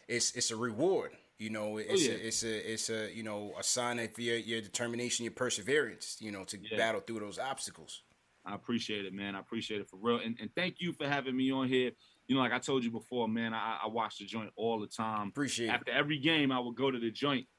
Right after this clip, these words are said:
Speaker 2: and it would be, like, starting in thirty minutes. And I'm like, "Damn, thirty minutes? I gotta wait." You know what I mean?
Speaker 1: <laughs> Yeah,
Speaker 2: Like,
Speaker 1: yeah.
Speaker 2: 'cause, 'cause, 'cause I'm a fan of the show, man. I'm a fan of the show. I think it's brilliant the way you put this thing together and where you took it.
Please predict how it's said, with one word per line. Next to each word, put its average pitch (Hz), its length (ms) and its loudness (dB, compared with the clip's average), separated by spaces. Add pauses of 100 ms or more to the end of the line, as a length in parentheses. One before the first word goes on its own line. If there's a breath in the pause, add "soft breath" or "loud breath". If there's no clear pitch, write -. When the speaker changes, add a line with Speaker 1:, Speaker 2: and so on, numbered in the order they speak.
(160)
Speaker 2:
and 107 100 0
it 113 40 0
would 107 180 -4
be, 123 120 4
like, 98 220 -2
starting 120 420 0
in 104 120 -4
thirty 120 220 4
minutes. 120 340 2
And 123 100 -2
I'm 131 60 -2
like, 92 220 -6
"Damn, 175 240 2
thirty 226 240 2
minutes? 240 260 4
I 233 60 -4
gotta 165 200 0
wait." 233 300 2
You 143 60 6
know 170 60 8
what 156 80 6
I - 20 2
mean? 175 200 10
Speaker 1:
<laughs> 156 40 8
Yeah, - 0 -
Speaker 2:
Like, 143 200 8
Speaker 1:
yeah. 135 140 4 (160)
Speaker 2:
'cause, 135 140 2
'cause, 160 160 4 (100)
'cause 135 140 2
I'm 156 120 4
a 139 60 -2
fan 165 280 2
of 151 60 0
the 147 60 2
show, 151 320 4
man. 139 260 2
I'm 131 120 2
a 123 40 -4
fan 135 220 0
of 135 80 0
the 123 60 -4
show. 139 440 4 (520 soft breath)
I 123 120 4
think 120 200 0
it's 104 100 -2
brilliant 123 560 4 (160)
the 104 80 -6
way 117 140 0
you 120 160 4
put 131 200 0
this 120 120 -6
thing 117 160 -2
together 110 360 0
and 107 100 -2
where 107 100 0
you 98 120 -8
took - 260 -6
it. - 80 -12